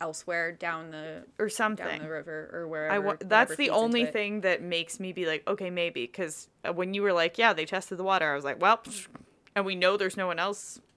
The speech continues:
Speaker 2: Or we don't know of anyone else that
Speaker 1: Yeah.
Speaker 2: has died in there and been left there.
Speaker 1: Missing, yeah.
Speaker 2: So
Speaker 1: And the, the man who did die, Larry, looking potentially for him, was found fairly quickly.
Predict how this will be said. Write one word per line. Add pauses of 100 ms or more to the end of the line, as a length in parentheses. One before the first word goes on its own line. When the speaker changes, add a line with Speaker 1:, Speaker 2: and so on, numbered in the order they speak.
(720)
Speaker 2:
Or (160)
we (260)
don't
know
of
anyone
else
that
Speaker 1:
Yeah.
Speaker 2:
has
died
in
there
and (240)
been (600)
left (100)
there. (140)
Speaker 1:
Missing,
yeah. (100)
Speaker 2:
So
Speaker 1:
And
the, (200)
the (220)
man
who
did
die,
Larry, (120)
looking (180)
potentially
for
him, (380)
was
found
fairly
quickly.